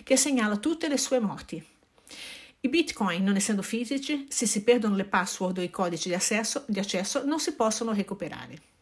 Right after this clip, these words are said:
Quali sono i suoi punti forti, invece? Proprio perché esiste una quantità f-, limitata di Bitcoin finita, questo tende ad aggiungere valore, visto che non se ne fabbricheranno altri, come accade con le monete.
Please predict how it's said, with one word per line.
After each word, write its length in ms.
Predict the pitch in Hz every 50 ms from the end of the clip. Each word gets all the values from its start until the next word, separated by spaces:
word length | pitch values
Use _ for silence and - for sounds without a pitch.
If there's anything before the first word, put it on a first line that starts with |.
| _ _ - _ _ _ _ - - - - - - - -
Quali 200 | - 719 659 453
sono 200 | - - 247 240
i 40 | 220
suoi 200 | - - 208 202
punti 300 | 208 - 220 208 - 202
forti, 400 | - - 190 160 170 - - -
invece? 580 | 165 165 135 139 156 - - 180 196 - - - - - - - - - - - - - _
Proprio 360 | - 311 392 440 - 277 262
perché 440 | - 254 214 - - 214 196 170 - - - -
esiste 360 | 220 220 208 285 294 - 254
una 100 | 233 214
quantità 340 | - 233 226 220 220 208 202
f-, 200 | - - - - -
limitata 640 | 233 226 302 285 262 269 - 240 202 190 - - 190
di 80 | 185 175
Bitcoin 440 | 170 180 175 - - - 220 226
finita, 600 | 208 - - 214 226 240 214 214 - 226 247 262 - - - - - - - - -
questo 380 | - 330 359 - - - 269
tende 280 | 269 247 226 220 220 226
ad 80 | 214 226
aggiungere 420 | 226 214 269 269 254 269 240 240
valore, 500 | 262 269 262 226 196 180 180 190 190 - -
visto 320 | 185 185 220 - - 226
che 100 | 208 220
non 100 | 202 202
se 100 | - 220
ne 80 | 202 185
fabbricheranno 540 | - 202 202 190 190 - 202 196 190 196 175
altri, 380 | 156 156 165 - - 180 165
come 200 | - - 202 190
accade 300 | 190 196 196 185 190 202
con 140 | 202 190 175
le 60 | 165
monete. 520 | 165 165 160 160 - 160 - - - 156